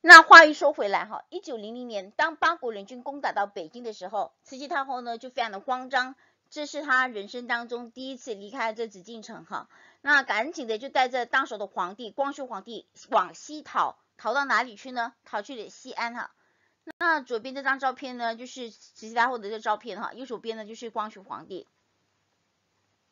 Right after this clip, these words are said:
在光绪皇帝西逃到西安的过程当中呢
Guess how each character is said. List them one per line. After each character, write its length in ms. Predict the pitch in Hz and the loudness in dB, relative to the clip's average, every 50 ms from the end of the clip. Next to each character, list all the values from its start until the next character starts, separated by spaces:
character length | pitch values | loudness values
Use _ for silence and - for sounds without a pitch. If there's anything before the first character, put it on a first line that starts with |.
| _ _ _ _ _ _ _ _ _ _ _ _ _ _ _ _ _ _ _ _ _ | _ _ _ _ _ _ _ _ _ _ _ _ _ _ _ _ _ _ _ _ _
在 240 | - 330 320 269 | 10 12 12 12
光 240 | 254 - 294 294 302 | 12 8 4 2 2
绪 80 | 302 302 | 0 -8
皇 280 | 269 262 247 208 202 202 | -6 -4 -4 -4 -4 -6
帝 240 | - 262 240 233 214 | -12 -14 -14 -14 -14
西 260 | - - 302 302 294 | -16 -16 -14 -12 -6
逃 160 | 330 226 214 | -4 -4 -4
到 180 | 208 233 220 226 | -2 -4 -6 -6
西 200 | 226 - 262 208 | -8 -10 -8 -8
安 100 | 247 240 | -8 -8
的 80 | 226 | -10
过 180 | 214 - 247 240 | -12 -14 -14 -14
程 200 | - 214 190 208 | -14 -14 -12 -10
当 200 | 220 220 226 220 | -10 -10 -10 -12
中 200 | 240 233 233 226 | -14 -14 -14 -14
呢 260 | 220 220 220 220 | -14 -14 -14 -14